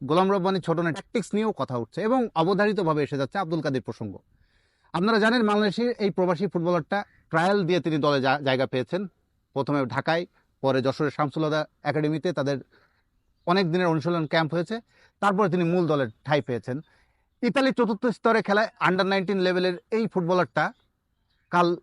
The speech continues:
কেমন খেলেছে এটা নিয়ে মিশ্র বক্তব্য আমি দেখতে পাচ্ছি। কেউ বলছেন খুবই ভালো খেলেছেন, যতটুকুই সময় পেয়েছেন, কেউ আবার বলছে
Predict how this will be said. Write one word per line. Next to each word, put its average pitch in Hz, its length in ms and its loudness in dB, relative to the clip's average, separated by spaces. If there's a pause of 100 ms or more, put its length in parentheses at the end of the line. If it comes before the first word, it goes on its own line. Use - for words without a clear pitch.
(220)
কেমন 220 260 4
খেলেছে 160 320 0
এটা 175 120 0
নিয়ে 170 120 0
মিশ্র 175 480 -2 (120)
বক্তব্য 156 360 0
আমি 156 140 2
দেখতে 135 240 -2
পাচ্ছি। 135 300 -4 (200)
কেউ 190 100 2
বলছেন 180 260 0
খুবই 185 160 0
ভালো 160 200 2
খেলেছেন, 165 360 -4 (140)
যতটুকুই 175 360 -2
সময় 160 220 -2
পেয়েছেন, 160 360 -2 (260)
কেউ 214 100 2
আবার 185 160 4
বলছে 170 400 -2